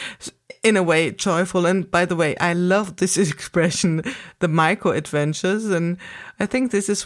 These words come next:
one thing we really experienced during, uh, covid nineteen pandemic,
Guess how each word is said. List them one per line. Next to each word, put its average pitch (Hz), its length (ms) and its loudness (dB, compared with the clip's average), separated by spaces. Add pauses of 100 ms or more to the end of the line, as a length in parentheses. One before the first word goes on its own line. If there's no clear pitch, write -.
(120)
one 190 400 0
thing 185 280 0
we 180 140 0
really 202 300 0
experienced 156 840 -2
during, 147 440 -2
uh, 139 360 -4
covid 160 380 -2
nineteen 147 520 -2
pandemic, 151 640 -2